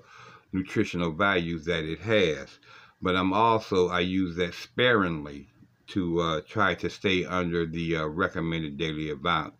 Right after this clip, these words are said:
uh, uh, daily, uh, amount. And you said, you heard me say try to. So I'm not saying that I'm someone who's a total fanatic and who's, uh, got his, uh, uh,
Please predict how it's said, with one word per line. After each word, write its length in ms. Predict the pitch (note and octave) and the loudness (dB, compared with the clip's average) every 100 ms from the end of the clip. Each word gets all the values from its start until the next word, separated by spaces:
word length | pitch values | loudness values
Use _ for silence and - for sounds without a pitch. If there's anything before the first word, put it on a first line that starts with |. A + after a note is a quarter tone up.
| _ | _
uh, 40 | D#2 | -8
uh, 400 | D2+ D#2 D2+ D2+ - - - _ D#2 | -8 -6 -6 -8 -14 -20 -20 _ -6
daily, 440 | F2 E2+ D#2+ D#2+ D#2 | 0 0 0 -4 -4
uh, 240 | D#2+ D#2+ | -6 -2
amount. 540 | F2 G#2 F#2+ D2+ - - _ _ _ _ - | 2 4 2 -2 -12 -20 _ _ _ _ -8
And 100 | F2 | -4
you 120 | F2+ | -2
said, 400 | F#2 G#2+ F#2+ F2 - | 0 2 2 0 -6
you 280 | F2+ F2+ F#2+ | -4 -2 4
heard 240 | A#2 G2 | 4 4
me 100 | F2 | 0
say 280 | - E2+ D#2+ | -2 -4 -4
try 400 | - A2+ F#2 D#2 | -2 2 2 0
to. 280 | - D#2 C2+ _ _ _ _ _ _ _ _ _ _ - | -4 -6 -8 _ _ _ _ _ _ _ _ _ _ -8
So 160 | F2 | -2
I'm 300 | D#2 F2+ F#2 | 0 2 2
not 180 | F#2 F2+ | 2 0
saying 360 | - F#2 F2 E2+ | -2 -2 0 0
that 180 | E2+ E2 | -2 0
I'm 160 | F#2 | -2
someone 640 | F2 F#2+ E2+ E2+ F2+ E2+ D#2+ | -2 -2 0 0 0 0 -2
who's 300 | F#2 E2+ D#2 | -4 -4 -6
a 80 | |
total 400 | - G#2 F#2 F2+ | -6 0 2 2
fanatic 640 | E2 E2+ D#2+ F#2 F2 E2+ D#2+ | -2 -4 -2 0 0 -2 -6
and 200 | D#2+ D#2 | -8 -6
who's, 320 | F2 E2+ D#2 | -4 -4 -4
uh, 200 | E2 D#2 - - - _ - | -4 -4 -10 -20 -20 _ -10
got 380 | D2+ F#2 E2+ - | -2 0 -2 -2
his, 380 | F#2+ E2+ D2+ D#2+ | 0 0 -2 -4
uh, 20 | |
uh, 600 | D#2+ D2+ - D2+ D2+ | -4 -4 -6 -6 -6